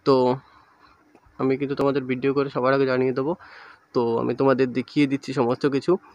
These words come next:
এক এক করে, কখন কী দাঁড়ালে ভালো হবে সেটা তো আমি তোমাদের নিশ্চয়ই বলেই দিয়েছি। তো দেখাচ্ছি।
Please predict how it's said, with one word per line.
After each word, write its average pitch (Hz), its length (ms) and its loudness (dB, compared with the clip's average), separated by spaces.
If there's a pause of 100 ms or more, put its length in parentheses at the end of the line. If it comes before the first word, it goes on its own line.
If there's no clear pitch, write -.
(320)
এক 127 140 -2
এক 139 120 -4
করে, 147 200 4
কখন 143 320 4
কী 135 100 -2
দাঁড়ালে 135 300 6
ভালো 120 240 0
হবে 131 240 -2
সেটা 143 220 0
তো 139 100 2
আমি 135 100 4 (120)
তোমাদের 135 380 2
নিশ্চয়ই 131 380 0
বলেই 131 280 4
দিয়েছি। 139 300 2 (760)
তো 127 100 0 (1500)
দেখাচ্ছি। 123 520 -10